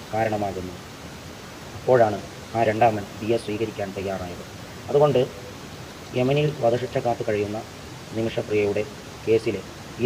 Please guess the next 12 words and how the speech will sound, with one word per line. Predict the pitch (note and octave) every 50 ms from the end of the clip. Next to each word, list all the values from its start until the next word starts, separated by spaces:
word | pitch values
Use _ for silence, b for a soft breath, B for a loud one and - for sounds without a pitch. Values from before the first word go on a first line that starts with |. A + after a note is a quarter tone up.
| A2+ A2+
നിർണായക | A2 G#2 A#2+ B2+ C3 C3 A#2+ - - -
സന്ധിയിൽ | G#2+ G#2 G2+ G#2 G#2 - - -
നമ്മളെല്ലാവരും | G#2 G2+ G#2 G2+ F#2+ G#2 G#2+ G#2 G2+ G2+ F#2+ -
ചെയ്യേണ്ടത് | F#2+ G2 F#2 F#2 F#2+ A2+ - - - - - - - -
വധശിക്ഷ | A#2+ B2+ C3+ B2+ C#3 C3 - - B2+ A#2+ - A2+
ഒഴിവാക്കാൻ | A#2 C#3+ C#3 A#2+ G#2+ - A2 G#2 -
കഴിയുന്ന | G#2+ G#2 G#2 G#2 G#2 G#2 F#2+ - B2
ഏതെല്ലാം | C3+ C3+ D3+ D3 D3 D3 C#3 A#2+
മാർഗങ്ങളുണ്ടോ | G#2+ G2+ F#2 G2+ G2 G2 F#2+ F#2+ F#2 F#2+ - - - - - - -
അതൊക്കെ | B2 - B2 - B2 A#2 - - G2+
ആരായാലാണ്. | G2+ G#2 G2+ G2 F#2+ F2+ F2+ F2 - - -
ഇക്കാര്യത്തിൽ | - - G#2+ G2+ G#2 G#2 - G#2+ -